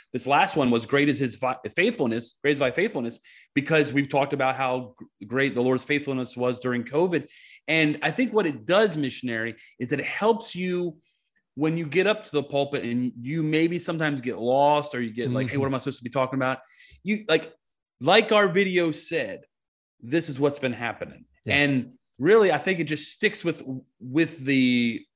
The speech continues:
Speaker 1: the congregant in the church, the pastor. What's going on? Oh, open doors. They're beginning. Firm foundations. They're building.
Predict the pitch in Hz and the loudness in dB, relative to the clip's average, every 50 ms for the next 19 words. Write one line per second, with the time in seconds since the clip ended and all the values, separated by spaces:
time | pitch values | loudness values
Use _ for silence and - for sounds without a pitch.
0 | _ _ _ _ _ - 107 120 113 - - 170 180 185 180 165 160 156 165 160 | _ _ _ _ _ -12 -12 -12 -12 -8 -2 0 0 2 2 0 0 0 0 0
1 | 156 - - - _ _ _ _ _ _ _ _ _ 120 120 123 117 120 - - | 0 -4 -8 -14 _ _ _ _ _ _ _ _ _ -4 -4 -2 -2 -4 -2 0
2 | 165 165 160 156 160 - - - - 127 110 - - 156 160 165 - - - 147 | 2 2 2 0 -2 -6 -10 -10 -10 -12 -10 -4 -2 0 0 0 0 -2 -2 -2
3 | 135 - - _ _ _ _ - 254 - - - 269 254 254 254 247 247 233 208 | -2 -2 -8 _ _ _ _ -2 -2 -2 0 2 4 4 4 4 4 2 2 0
4 | - - 180 196 170 127 101 - - _ _ _ _ _ - 160 165 - 170 156 | 0 2 2 4 4 2 0 -4 -10 _ _ _ _ _ -4 -4 -2 0 0 0
5 | 143 135 135 123 110 - 110 - - 104 117 139 139 131 123 131 117 123 120 107 | 0 0 0 -2 -2 -4 -8 -14 -12 -6 -2 0 0 0 0 0 0 0 -2 -2
6 | 101 92 98 - - - 170 170 160 156 160 143 131 123 127 123 117 - - 92 | -4 -6 -10 -14 -6 -4 -2 -2 0 0 0 0 2 2 0 0 -2 -4 -10 -14
7 | 95 - - 120 110 104 131 135 127 117 110 104 98 98 | -14 -10 -10 -10 -4 0 2 4 4 4 2 -2 -6 -8